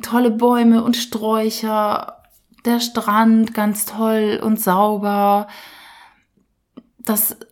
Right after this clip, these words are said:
Lunchlokal auch über mehrere Ebenen verteilt, mit Blick über das Meer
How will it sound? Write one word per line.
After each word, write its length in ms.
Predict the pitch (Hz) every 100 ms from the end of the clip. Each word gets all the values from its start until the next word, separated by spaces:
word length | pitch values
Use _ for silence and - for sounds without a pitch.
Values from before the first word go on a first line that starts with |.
| _ _
Lunchlokal 1500 | 214 208 208 285 339 - 269 262 - 240 240 240 247 247 240 240 - _ _ _ _ _
auch 140 | 202 196
über 240 | 226 214
mehrere 600 | 202 220 240 233 208 214 -
Ebenen 540 | 214 240 240 233 226
verteilt, 880 | 226 208 208 - 202 208 208 208 202
mit 260 | 202 196 -
Blick 340 | 208 226 226
über 320 | - 202 202
das 280 | 196 190 -
Meer 800 | 196 196 196 196 190 190 196 190